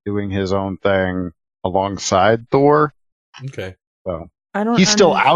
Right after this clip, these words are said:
Speaker 1: out there. He's just not Thor.
Speaker 2: At this point,
Speaker 3: They took his name away from him?
Speaker 2: well, at,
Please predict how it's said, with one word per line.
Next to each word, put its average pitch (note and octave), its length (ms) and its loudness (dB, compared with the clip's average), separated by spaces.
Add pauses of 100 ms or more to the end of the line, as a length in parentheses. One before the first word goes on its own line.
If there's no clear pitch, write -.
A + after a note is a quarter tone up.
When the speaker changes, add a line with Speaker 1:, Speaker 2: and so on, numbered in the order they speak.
Speaker 1:
out G#3 40 -6
there. G3+ 380 2
He's C3+ 200 -2
just - 240 -4
not A#2+ 240 2 (120)
Thor. E2 360 -2 (300)
Speaker 2:
At C3+ 120 -4
this F#3 140 -2
point, F3 260 -4
Speaker 3:
They G3+ 80 0
took A3 160 -4
his G3+ 160 -2
name G3 160 -2
away G#3+ 160 -2
from B3+ 180 -4
him? D4+ 200 -4
Speaker 2:
well, C#3+ 160 -2
at, D3 240 -4